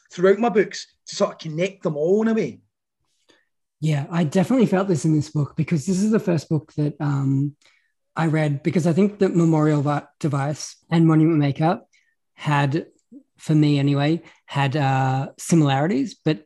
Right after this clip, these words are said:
Speaker 2: I couldn't really find them, uh, easily. But this book kinda links, uh, your other books, and it links them in a way that, um,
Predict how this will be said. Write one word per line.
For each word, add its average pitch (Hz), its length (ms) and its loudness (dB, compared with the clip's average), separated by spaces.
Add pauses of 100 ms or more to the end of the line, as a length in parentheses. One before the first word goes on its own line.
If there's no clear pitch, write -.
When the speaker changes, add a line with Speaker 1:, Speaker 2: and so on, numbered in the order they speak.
(180)
Speaker 2:
I 139 80 -4
couldn't 233 320 -2
really 156 220 2
find 131 340 -6
them, 131 320 -4 (360)
uh, 127 260 -6
easily. 135 540 -6 (440)
But 151 280 -2
this 143 180 -2
book 208 180 -10
kinda 185 200 0
links, 131 600 -6 (540)
uh, 127 300 -8 (160)
your 147 200 -4
other 139 200 -4
books, - 500 -10 (360)
and 156 120 -2
it 165 120 -4
links 180 260 0
them 233 160 0
in 151 80 4
a 147 60 4
way 135 300 0
that, 139 280 -6
um, 127 400 -6